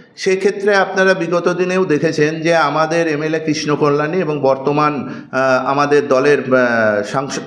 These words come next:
পা-, সংসদ পদে প্রার্থী, আহ, কৃষ্ণ কল্যাণী মহাশয় বারংবার এটা নিয়ে দরবার করে দিদি আমাদের মমতা বন্দ্যোপাধ্যায় মুখ্যমন্ত্রী এর জন্য উনিশ কোটি টাকা already,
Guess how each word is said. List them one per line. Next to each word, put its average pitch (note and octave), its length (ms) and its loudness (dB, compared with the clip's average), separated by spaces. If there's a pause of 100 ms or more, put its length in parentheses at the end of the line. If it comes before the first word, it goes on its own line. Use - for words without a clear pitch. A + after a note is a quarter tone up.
(120)
পা-, C3 220 0
সংসদ C#3+ 680 0
পদে C3+ 220 2
প্রার্থী, B2+ 400 -4
আহ, - 840 -2
কৃষ্ণ D#3+ 280 0
কল্যাণী E3 360 2
মহাশয় E3 460 2
বারংবার E3 560 0
এটা D3+ 240 0
নিয়ে D3+ 180 -4
দরবার C3+ 420 2
করে D3+ 280 2 (520)
দিদি F3 540 0
আমাদের E3 340 2
মমতা D3+ 400 0
বন্দ্যোপাধ্যায় D3+ 600 0
মুখ্যমন্ত্রী D3 680 -2
এর D3+ 320 0
জন্য E3 180 0
উনিশ C#3 360 -4
কোটি D3 220 -2
টাকা D3+ 340 2
already, D3+ 460 0